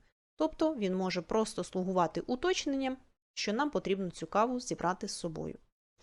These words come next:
Також є груповий необов'язковий модифікатор. Він знаходиться в папці «Стандартні модифікатори» в даному прикладі. Натискаючи на нього, ми можемо побачити також різні уточнення, але вони можемо додавати, можемо ні, вони не є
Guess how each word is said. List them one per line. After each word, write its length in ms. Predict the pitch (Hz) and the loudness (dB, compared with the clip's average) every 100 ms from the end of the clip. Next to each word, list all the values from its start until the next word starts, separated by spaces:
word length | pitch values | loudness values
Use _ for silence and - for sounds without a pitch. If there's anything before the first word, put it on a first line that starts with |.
| _ _ _ _ _ _ _ - | _ _ _ _ _ _ _ 4
Також 380 | 320 294 - | 4 2 -2
є 140 | 190 202 | 2 2
груповий 640 | 202 233 269 254 320 415 - - | 2 2 4 4 4 4 -2 -2
необов'язковий 960 | 214 262 233 220 214 208 - - 156 | 2 2 4 4 4 2 0 -2 -2
модифікатор. 800 | 160 170 165 - - - - - - - _ | -2 -4 -4 -6 -4 -4 -4 -10 -12 -20 _
Він 160 | 285 403 | -2 0
знаходиться 540 | 247 180 214 240 - | 0 2 2 2 0
в 40 | - | -2
папці 400 | - 190 - 196 | 2 2 2 -4
«Стандартні 540 | - 185 185 180 196 | -2 0 2 2 0
модифікатори» 720 | 190 196 208 247 160 151 160 | 0 0 0 0 0 0 -2
в 40 | 165 | -2
даному 420 | 160 165 165 170 | -2 -2 -2 -4
прикладі. 520 | 170 - - - 233 - _ _ | -4 -6 -6 -8 -8 -14 _ _
Натискаючи 720 | 208 214 - 226 190 165 196 | 0 0 2 4 4 4 0
на 100 | 208 | 0
нього, 320 | 294 480 269 | 0 -2 0
ми 100 | 220 | 0
можемо 400 | 220 208 202 180 | 2 0 0 -2
побачити 520 | 170 196 175 - - - | 0 2 2 0 -6 0
також 380 | 208 - 175 | 0 2 -2
різні 340 | 202 202 196 214 | -2 -2 0 0
уточнення, 720 | 302 440 466 - 311 294 277 - _ _ | 0 2 2 2 0 0 -2 -6 _ _
але 200 | - 339 | 0 4
вони 400 | 370 214 226 269 - _ | 4 4 2 -2 -6 _
можемо 360 | 220 233 285 294 | 2 2 2 2
додавати, 500 | 311 320 339 339 233 | 4 6 4 4 0
можемо 420 | 233 254 190 160 | 0 0 0 0
ні, 220 | 160 156 | 0 0
вони 300 | 190 254 302 | 0 0 0
не 140 | 190 | -2
є 200 | - 185 | -2 -2